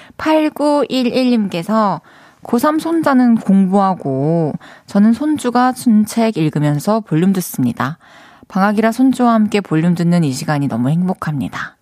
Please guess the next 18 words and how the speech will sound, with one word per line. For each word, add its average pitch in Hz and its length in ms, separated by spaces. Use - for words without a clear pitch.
헤이즈님의 233 520
부산 220 320
사투리를 226 480
들으면 160 540
내 175 140
고향 196 440
부산으로 165 560
달려가고 151 580
싶습니다." 226 540
이, 170 380
와, 262 560
와, 262 240
서울, 302 320
서울말로 339 540
하시다가 254 360
갑자기 226 680
부산말로 233 920
사-, - 140